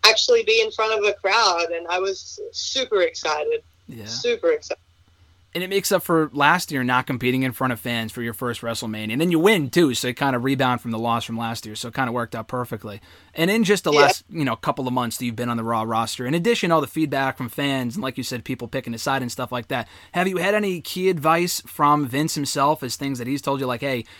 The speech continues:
Speaker 2: try to do more of this or less of this," or whatever since you've come to Raw that's really stuck with you at all?
Speaker 1: Um, he's sort of been pretty happy with what I've been doing.
Speaker 2: Mm-hmm.
Speaker 1: Um, he, he likes my aggression, which is something that sort of comes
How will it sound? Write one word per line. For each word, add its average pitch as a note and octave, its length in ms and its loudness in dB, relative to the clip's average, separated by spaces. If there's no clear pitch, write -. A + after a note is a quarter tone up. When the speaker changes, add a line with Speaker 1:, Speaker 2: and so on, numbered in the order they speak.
Speaker 2:
try D3+ 180 8
to D3+ 80 4
do D3 80 4
more C3+ 220 4
of A#2+ 100 -4
this F3+ 320 2
or B2 120 -4
less C3+ 220 0
of A#2+ 120 -8
this," D3+ 200 -2
or D3 120 0
whatever D3 320 2
since D3 240 -4
you've D3 120 -6
come C#3+ 160 0
to D3 60 0
Raw C#3+ 220 6
that's A#2+ 200 -4
really C3+ 200 -2
stuck C3+ 280 -2
with D3+ 120 -4
you D#3+ 100 0
at E3 80 0
all? F#3 220 0
Speaker 1:
Um, E4 480 6
he's D#4+ 220 -2
sort E4 200 0
of G#4+ 120 0
been D#4 240 -2
pretty C4 380 0
happy A#3 320 0
with A#3 120 0
what G#3 180 0
I've G3+ 180 4
been G3+ 180 -4
doing. G3+ 520 2
Speaker 2:
Mm-hmm. - 160 2
Speaker 1:
Um, F#3+ 360 2
he, G#3+ 100 -4
he A3 160 2
likes A3+ 340 2
my G3+ 260 2
aggression, F3+ 460 0
which F3 220 -2
is F3+ 120 -6
something F3+ 480 4
that F3 280 6
sort F#3+ 260 0
of F3 200 -4
comes F3 600 -4